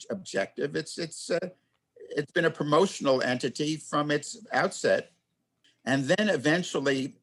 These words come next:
the U S Department of Energy was created, and it, it was to have the promotional role to, to, uh, to push nuclear power,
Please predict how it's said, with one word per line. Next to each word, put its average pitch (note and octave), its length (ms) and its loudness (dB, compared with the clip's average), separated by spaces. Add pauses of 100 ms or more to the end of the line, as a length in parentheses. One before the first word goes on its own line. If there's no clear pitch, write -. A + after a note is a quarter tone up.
(240)
the B2 180 -2
U D#3+ 320 0
S D#3 220 2
Department D#3 640 0
of A2 220 -4
Energy F3 640 -2 (400)
was B2 180 0
created, B2 400 2
and B2+ 140 2
it, - 140 -2
it A3+ 220 4
was F3 180 0
to C3+ 120 0
have B2 280 2
the C3 80 -2
promotional B2 840 -2 (480)
role A#2+ 380 8 (100)
to, A#2 120 0 (140)
to, A#2+ 260 -4
uh, A#2 80 0
to - 180 -6
push C#3+ 340 -2 (260)
nuclear A#2 420 -2
power, G2 440 -4